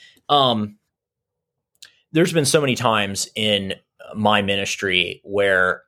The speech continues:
I have wanted something like the Book of Common Prayer. And I, I do use the Book of Common Prayer,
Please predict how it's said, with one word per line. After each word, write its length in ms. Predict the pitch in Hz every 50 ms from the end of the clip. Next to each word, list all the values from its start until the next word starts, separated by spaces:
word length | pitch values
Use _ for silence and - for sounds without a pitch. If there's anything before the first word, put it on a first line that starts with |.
| - -
I 300 | 104 104 107 107 104 98
have 200 | - 98 80 82
wanted 600 | 85 82 85 92 98 101 98 - - 92 80 -
something 640 | - - - - 110 98 98 90 - 101 92 85
like 360 | 85 82 87 87 87 90 85 -
the 160 | 90 87 85
Book 240 | - 90 82 - 98
of 80 | 87
Common 320 | - - 90 82 80 80 80
Prayer. 400 | - - 85 80 76 76 78 -
And 140 | - 127 131
I, 200 | 156 185 180 - -
I 100 | 139 143
do 200 | 131 110 123 123
use 580 | 120 113 104 104 113 131 123 107 95 90 90 92
the 60 | 92
Book 160 | 92 92 -
of 100 | 95 -
Common 320 | - - 85 85 85 85
Prayer, 380 | 82 - 87 82 82 87 120